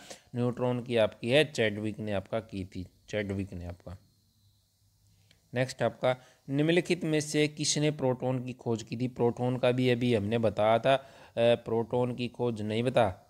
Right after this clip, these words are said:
इलेक्ट्रॉन का बताया था, तो प्रोटॉन की अभी बता देते हैं। गोल्डस्टीन ने आपका है प्रोटॉन की, यूजिन गोल्डस्टीन आपका, इन्होंने जो है प्रोटॉन की खोज अठारह सौ छियासी में आपका है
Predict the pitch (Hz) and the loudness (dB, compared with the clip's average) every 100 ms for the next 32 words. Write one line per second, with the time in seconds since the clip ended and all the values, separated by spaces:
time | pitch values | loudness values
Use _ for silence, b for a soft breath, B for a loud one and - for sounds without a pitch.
0 | - 110 113 - 123 117 113 107 110 113 | -6 0 0 2 0 0 0 2 0 0
1 | 113 120 - 117 110 127 131 123 117 113 | -6 -8 -4 -4 -2 -2 -2 -2 -2 -2
2 | 98 104 117 117 135 131 120 117 117 - | -2 -2 0 0 -2 -4 2 2 0 -6
3 | 131 135 123 107 - 110 110 110 107 104 | -6 -4 0 -2 -2 -4 -6 -4 -6 -4
4 | 110 107 117 113 107 104 117 120 107 107 | -6 -4 -2 -2 -2 -2 -2 -2 -2 -2
5 | 104 - - 123 123 107 - 113 - B | -2 -6 -6 -4 -2 -2 0 -2 -2 B
6 | B B B 135 127 120 117 113 104 104 | B B B 2 4 4 2 2 0 -6
7 | - 110 107 113 113 110 - 110 110 110 | -4 -6 -6 -8 -6 -8 -4 -4 -2 -6
8 | B B B 127 131 127 123 107 - 110 | B B B 0 4 4 2 -4 -4 -2
9 | - 127 120 110 - 107 113 151 | -2 0 2 0 -2 0 4 2